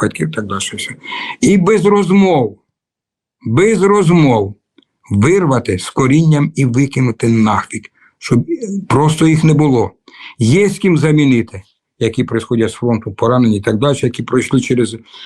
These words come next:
бойові операції і все, для яких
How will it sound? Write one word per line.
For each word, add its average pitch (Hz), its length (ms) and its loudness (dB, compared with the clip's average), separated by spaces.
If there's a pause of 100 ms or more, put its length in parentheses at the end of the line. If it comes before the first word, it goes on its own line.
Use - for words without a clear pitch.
(200)
бойові 127 360 2
операції 139 640 -2
і - 20 0
все, 143 340 -2
для 117 180 -2
яких 151 500 0